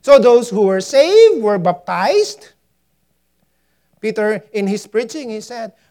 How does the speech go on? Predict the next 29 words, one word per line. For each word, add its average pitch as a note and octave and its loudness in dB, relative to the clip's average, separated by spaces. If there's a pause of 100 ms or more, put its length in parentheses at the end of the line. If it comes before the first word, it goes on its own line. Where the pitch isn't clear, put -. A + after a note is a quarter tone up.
"Repent E4+ -4 (760)
and A#3 -2
be" C#4 -2
what? D4 0 (1300)
Baptized. C4+ -10 (280)
He F#3 -10
did G3+ -6
not A#3+ -10
say, B3 -2
"Repent F4+ 0
and A#3 -8
be A3+ -4
baptized." G#3 -2
You F3 -20
know, F#3 -12
he F#3 -8
said, A3 -10 (200)
"Repent C#4+ -6
and A#3+ -8
be G#3 -4
baptized." D#4+ -10 (1400)
And B3+ -6
so D4 0
there C4+ 0
is B3+ -8
this A#3+ -12
repentance B3 -8
and A#3+ -10 (360)
baptism. G3+ -10